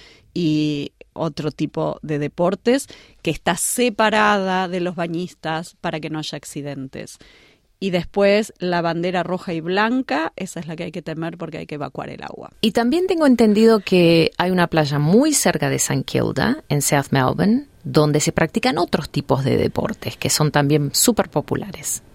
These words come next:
Speaker 1: Bueno, ahí están las canchas de beach volley.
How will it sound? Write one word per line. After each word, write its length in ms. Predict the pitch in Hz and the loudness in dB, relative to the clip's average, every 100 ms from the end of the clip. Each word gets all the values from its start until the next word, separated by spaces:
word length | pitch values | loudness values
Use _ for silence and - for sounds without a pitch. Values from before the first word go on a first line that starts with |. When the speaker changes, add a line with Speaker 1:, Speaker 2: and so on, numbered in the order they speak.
| - | -8
Speaker 1:
Bueno, 300 | 180 170 160 | -2 0 0
ahí 220 | 170 196 | 0 2
están 680 | 226 - - 180 185 208 196 | 0 0 2 4 4 2 2
las 360 | 180 165 175 | 2 2 0
canchas 360 | - 165 170 165 | -2 -2 -2 -2
de 100 | 151 | -2
beach 240 | 147 - | -4 -6
volley. 500 | 156 139 139 127 - | -4 -2 -2 -6 -10